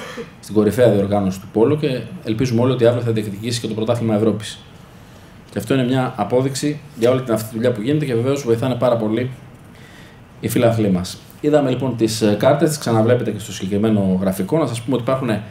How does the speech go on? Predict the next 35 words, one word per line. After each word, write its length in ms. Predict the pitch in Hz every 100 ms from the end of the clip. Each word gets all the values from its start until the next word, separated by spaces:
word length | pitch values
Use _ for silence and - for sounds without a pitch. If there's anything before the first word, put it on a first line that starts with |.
| - - - - -
και 120 | 113
παροχές 480 | 113 110 104 135 120
χορηγών 480 | 120 110 110 120
και 100 | 113
συνεργατών, 560 | 104 104 104 98 113 104
βεβαίως, 400 | 95 104 165 156
από 140 | 120
την 140 | 110 98 92
Adidas, 480 | 110 151 151 147 - -
έκπτωση 460 | 123 127 - 107 98
δεκαπέντε 400 | 95 92 117 107
τοις 120 | -
εκατό 260 | 95 92
με 100 | 107
την 140 | 98 98
επίδειξη 500 | 92 107 98 98 95 - - - -
του 80 | 104
εισιτηρίου 360 | 95 110 113
διαρκείας 420 | 110 98 95 117 117
σε 80 |
επιλεγμένα 440 | 104 101 98 113 117
καταστήματα, 540 | 101 92 - 104 120
για 100 | 127
τα 80 | 113
οποία 160 | 104 113
θα 120 | 107
ενημερωθείτε 760 | 101 98 92 - 131 151 156 - - -
όταν 200 | 117 117
ξεκινήσει 500 | 113 101 110 117 107
η 120 | 92
προσφορά, 480 | 87 90 - 92 131
δηλαδή 260 | 107 95 101
από 80 |
τις 100 | 92
δεκαπέντε 560 | 101 95 90 101 92 92